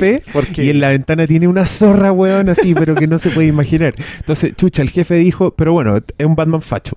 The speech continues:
Speaker 1: como que va de acuerdo
Speaker 2: Claro.
Speaker 1: con, con eso.
Speaker 2: Sí, bueno, también funciona, mm, eh, funciona en el sentido de que este otro va a, a salvar a, entre comillas, su familia, que es su gente,
Speaker 1: Así es.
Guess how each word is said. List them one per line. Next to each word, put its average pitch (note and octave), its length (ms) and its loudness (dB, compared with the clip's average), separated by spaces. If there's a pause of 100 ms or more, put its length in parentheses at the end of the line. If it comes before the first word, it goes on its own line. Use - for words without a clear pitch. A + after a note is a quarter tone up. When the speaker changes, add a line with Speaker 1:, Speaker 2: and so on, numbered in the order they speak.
(140)
Speaker 1:
como A#2 180 0
que A2+ 180 2
va A#2+ 600 2
de A#2+ 120 -4
acuerdo B2 260 0
Speaker 2:
Claro. A#2+ 140 0
Speaker 1:
con, A2+ 360 -2 (180)
con G#2 140 -4
eso. G2+ 100 -2
Speaker 2:
Sí, D4+ 200 -2
bueno, G3+ 280 -2
también E3+ 400 -2
funciona, F#3+ 960 0
mm, A#2+ 260 -10 (1300)
eh, - 180 -10
funciona F#3+ 440 0
en G3 60 2
el F#3+ 80 2
sentido F#3 340 0
de F#3 120 0
que D#3+ 100 -2
este D#3+ 200 -2
otro E3+ 180 0
va E3+ 320 0
a, B2 520 -4
a B2+ 140 -8
salvar C3+ 340 -4
a, C#3+ 60 0
entre C3+ 200 -4
comillas, C3 320 0
su - 100 -6
familia, D3 440 -2
que B2+ 80 -4
es - 60 -6
su C3 100 -8
gente, E3 460 -2
Speaker 1:
Así G2+ 260 -2
es. - 340 -12